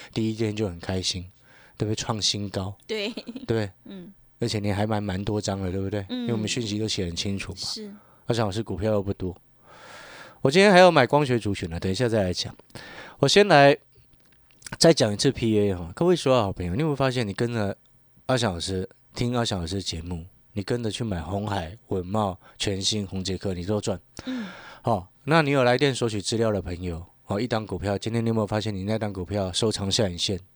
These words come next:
Speaker 1: 你第一阶就很漂亮？
Speaker 2: 嗯，是。
Speaker 1: 啊，因为它十二月营收会继续成长。好，回过头来，P A呢，很重要的几个重点是在五G今年加速成长。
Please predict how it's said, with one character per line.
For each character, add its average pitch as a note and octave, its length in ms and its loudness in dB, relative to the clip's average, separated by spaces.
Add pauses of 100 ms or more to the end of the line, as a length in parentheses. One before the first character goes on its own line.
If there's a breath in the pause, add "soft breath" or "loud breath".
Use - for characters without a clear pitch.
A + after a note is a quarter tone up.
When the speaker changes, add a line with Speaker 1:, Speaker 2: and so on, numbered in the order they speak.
Speaker 1:
你 G#2 100 -8
第 A2 180 -2
一 A2 40 -2
阶 G#2+ 140 0
就 G#2 140 -2
很 E2+ 80 -10
漂 F2+ 180 -6
亮？ F#2 160 -6 (140)
Speaker 2:
嗯， A#3 180 -14
是。 - 480 -4
Speaker 1:
啊， E2+ 320 -6 (200 loud breath)
因 A#2+ 80 -2
为 A2+ 40 2
它 G#2+ 80 0
十 A2 200 0
二 A2+ 100 2
月 A#2 140 0
营 G2 120 -4
收 G#2 180 -4
会 G2+ 60 -4
继 G2+ 80 -6
续 G2 120 -4
成 F2+ 180 -8
长。 - 180 -10 (320)
好， A#2 240 0 (680 loud breath)
回 F3+ 100 8
过 A#3 140 10
头 B2+ 160 6
来 F2+ 220 0 (1200 soft breath)
，P A3+ 240 6
A A3+ 220 10
呢， E3 320 2 (260)
很 B2+ 160 0
重 F3 220 2
要 D#3+ 120 8
的 A2+ 380 2 (320)
几 A#2 220 2
个 A2+ 80 2
重 C#3+ 200 2
点 F#2+ 160 -4
是 A2 140 -2
在 A2 240 2
五 F2+ 220 -6
G G#2 380 -6
今 B2 280 0
年 F2+ 300 -6 (180)
加 A#2 240 4
速 A2 180 -4
成 E2+ 240 -8
长。 E2 220 -6